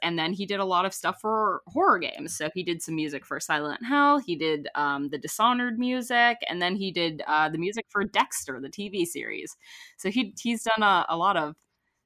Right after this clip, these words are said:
spooky horror stuff as well, and it, it really lent itself,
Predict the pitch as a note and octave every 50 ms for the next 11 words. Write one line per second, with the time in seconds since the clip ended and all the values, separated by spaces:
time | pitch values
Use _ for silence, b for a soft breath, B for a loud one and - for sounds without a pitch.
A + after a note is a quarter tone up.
0 | _ _ - - - - - F#3 F3 E3 - - E3+ E3 D#3 D3+ D3 D#3 D#3+ D#3
1 | D3 E3+ D#3+ D#3+ D#3 D#3+ D#3+ - - E3+ D#3+ - E3+ E3 D#3 D3+ D#3 D#3 D#3 F3
2 | F3+ C#3 - - A2 G3 G#3+ A3 B B B _ - D#3 D3+ C#3+ - - - -
3 | _ D#3+ E3 D#3 D#3 D#3 D3+ C#3 A#2+ G2+ G#2 A2 - D3 - - - - - C3+
4 | - - D#3+